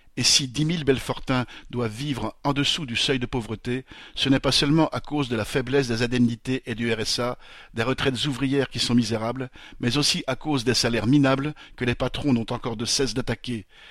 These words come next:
Les baisses engendrées par le chômage partiel ne leur suffisant pas. Ainsi, c'est par exemple Vostalpine, à Fontaine, découpe et emboutissage, qui fait le chantage à l'emploi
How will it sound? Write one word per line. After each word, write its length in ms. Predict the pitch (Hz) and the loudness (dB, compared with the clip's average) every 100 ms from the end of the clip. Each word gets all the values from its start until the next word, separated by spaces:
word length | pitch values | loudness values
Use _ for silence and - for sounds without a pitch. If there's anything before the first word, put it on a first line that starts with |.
| - | -8
Les 160 | 117 117 | -4 0
baisses 360 | 143 139 - - | 0 0 0 0
engendrées 460 | 131 139 131 131 | 0 2 2 2
par 160 | 117 98 | -2 -4
le 60 | 104 | -2
chômage 360 | - 123 - | 2 2 2
partiel 540 | 117 - 123 123 135 - | -2 -4 -2 -2 -2 0
ne 100 | 123 | 2
leur 120 | 110 | 2
suffisant 380 | - - 123 110 | 0 -4 -4 -4
pas. 240 | 98 85 - - _ _ _ - _ - | -4 -10 -12 -20 _ _ _ -20 _ -6
Ainsi, 440 | 117 - 156 175 - - - | 0 0 0 -4 -12 -18 -4
c'est 200 | - 113 | -2 2
par 160 | 127 | 2
exemple 440 | 135 123 143 110 101 - - | 2 2 2 0 -10 -12 -10
Vostalpine, 840 | - 139 - 139 - 147 180 190 - - | -2 -2 0 -2 -2 0 0 0 -4 -10
à 80 | 107 | -8
Fontaine, 580 | - 127 - 131 160 - - - | -4 -4 0 0 0 -2 -12 -4
découpe 420 | 123 - 127 - 110 | -4 -2 -8 -6 -6
et 40 | |
emboutissage, 760 | 107 110 - - 135 135 143 - - - | -4 -4 -6 -2 0 0 -2 -6 -14 -10
qui 120 | 131 | -2
fait 160 | 165 | 2
le 80 | 120 | 2
chantage 440 | - 147 139 135 120 | 4 2 2 0 0
à 60 | |
l'emploi 520 | 113 110 117 117 131 | -4 -6 -4 -4 -4